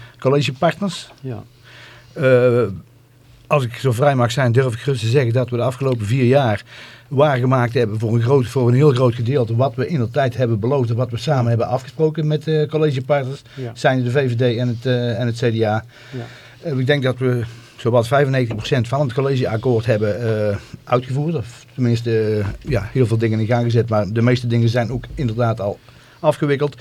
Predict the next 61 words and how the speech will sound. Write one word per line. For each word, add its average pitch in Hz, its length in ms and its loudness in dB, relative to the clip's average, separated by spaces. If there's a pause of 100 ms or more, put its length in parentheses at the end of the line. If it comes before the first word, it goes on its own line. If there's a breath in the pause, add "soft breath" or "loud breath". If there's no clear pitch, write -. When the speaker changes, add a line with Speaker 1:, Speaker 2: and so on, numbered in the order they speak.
Speaker 2:
Ja. 120 220 -4
Speaker 1:
Dus 123 140 2
ik, 113 200 -2
eh, 110 140 0
kijk 110 240 -2
er 101 60 -4
met 101 180 -4
heel 123 280 4
veel 120 160 2
plezier 113 340 0
op 117 140 -8
terug. 123 300 0 (220 loud breath)
Speaker 2:
Ja. 117 200 -4 (720 loud breath)
Speaker 1:
Alleen 101 300 -4
dat 147 140 -2
omkijken 120 520 0
in 110 100 2
wrok, 123 260 4
ja, 113 320 -2
jij 117 200 2
zult 120 200 2
hoogstwaarschijnlijk 117 480 0 (100)
bedoelen, 117 300 2
eh, 120 60 0 (800)
de 117 80 2
manier 120 300 4
waarop 117 280 2
ik 110 80 -4
dan 110 140 0
weggegaan 113 420 2
Speaker 2:
Ja. 113 60 0
Speaker 1:
ben 117 220 4
en 123 140 2
Speaker 2:
Ja. 113 60 4
Speaker 1:
waarop 113 280 2
mijn, 110 360 0
mijn 120 220 2
partij 110 320 2
afscheid 127 340 0
van 135 100 -2
mij 127 160 2
heeft 123 180 0
genomen. 113 380 0
Ja, 110 120 2
goed, 120 180 0
Speaker 2:
Ja. 120 80 4
Speaker 1:
dat, 110 100 0
ik - 80 -10
zeg 123 140 2
al, 104 100 2
daar 107 140 2
is 110 100 2
al 107 100 2
veel 120 200 0
over 113 200 0
gezegd 113 320 -2
en 113 100 2
geschreven 110 440 0
en, 107 140 -4
Speaker 2:
Ja. 107 180 0
Speaker 1:
eh, 107 140 -2